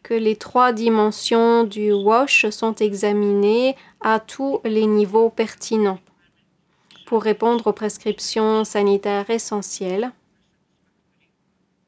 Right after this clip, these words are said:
Alors, il y a encore, euh, quelques aspects identifiés par une enquête nationale qui doivent être améliorés plus avant,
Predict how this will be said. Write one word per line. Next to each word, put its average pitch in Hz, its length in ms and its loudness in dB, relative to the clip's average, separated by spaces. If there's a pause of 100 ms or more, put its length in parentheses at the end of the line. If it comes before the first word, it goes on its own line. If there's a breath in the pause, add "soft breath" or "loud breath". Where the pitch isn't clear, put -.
(2750)
Alors, 233 260 2
il 226 80 0
y 220 80 0
a 214 80 2
encore, 208 600 -4 (800 soft breath)
euh, 190 80 -10 (100)
quelques 202 580 -2
aspects 226 1000 0
identifiés 208 920 0
par 208 240 -6
une 202 120 2
enquête 202 300 -2
nationale 208 480 0
qui 202 160 -6
doivent 190 240 -4
être 202 240 -4
améliorés 196 560 0
plus 196 320 -6
avant, 202 440 -2